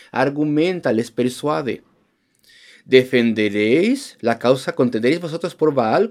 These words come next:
¿Defenderéis su causa? ¿De verdad queréis defender la causa de aquel que os está destruyendo y que os ha destruido en su tierra y su consuelo y todo lo que teníais?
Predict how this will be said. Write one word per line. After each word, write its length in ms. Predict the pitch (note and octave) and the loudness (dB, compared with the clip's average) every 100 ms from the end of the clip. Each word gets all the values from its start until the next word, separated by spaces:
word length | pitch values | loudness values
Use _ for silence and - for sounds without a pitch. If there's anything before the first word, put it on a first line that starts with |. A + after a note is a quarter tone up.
| - | 0
¿Defenderéis 640 | C#3 C3+ B2+ A#2 A2 C#3+ | 0 2 2 4 4 2
su 140 | - A#3+ | 0 -2
causa? 480 | E3+ E3+ - E4 - _ _ _ _ _ _ _ _ _ _ _ _ _ _ _ _ | 0 0 -2 -6 -8 _ _ _ _ _ _ _ _ _ _ _ _ _ _ _ _
¿De 160 | A#2 A2+ | -2 2
verdad 600 | A#2 G#2+ G#2 C3+ G3+ A#3 _ _ _ | 2 2 0 0 -2 -4 _ _ _
queréis 540 | - A2 A2+ B2 E3 - | -2 0 4 4 2 -2
defender 440 | E3+ C#3+ A#2 A#2+ | -4 -2 2 4
la 140 | C#3 C#3+ | 2 0
causa 420 | A#2+ B2+ B2+ D3+ | 0 0 0 -4
de 140 | B2 | -2
aquel 600 | G#2 - G#2+ G2+ C3+ D#3+ - _ _ | -2 -4 -2 0 0 -2 -10 _ _
que 200 | A2 G#2+ | -2 0
os 200 | A2+ - | 0 -4
está 240 | A#2 A2+ | -6 -2
destruyendo 1040 | C3 C#3 - A2+ G#2+ A#2+ B2+ B2 D#3+ A#3 B3 - - _ _ _ _ | -2 -4 -6 -6 -2 0 2 2 0 -2 -8 -20 -20 _ _ _ _
y 140 | - A2+ | -8 -4
que 200 | B2+ A#2+ | 0 2
os 460 | B2 B2+ B2+ - | 4 4 2 -2
ha 420 | - A#2+ B2+ C#3+ D3 | -4 2 4 4 2
destruido 680 | D3 C#3 - A2 A#2 C3 | -2 -4 -4 -2 0 0
en 80 | C#3 | -2
su 180 | C#3 A#2+ | -2 -8
tierra 640 | - A#2 C#3 D3+ D#3 E3 | -4 0 4 2 2 0
y 140 | D3+ A#2+ | 0 -4
su 180 | - A2+ | -6 -10
consuelo 640 | G#2+ A2 C3+ D#3 E3+ E3+ | -10 -6 -2 0 0 0
y 120 | C3+ | -2
todo 220 | A#2 E3 F#3+ | 0 0 2
lo 60 | |
que 80 | G3 | 0
teníais? 560 | F#3+ F#3+ G3+ C4+ - | -2 -2 -2 -4 -6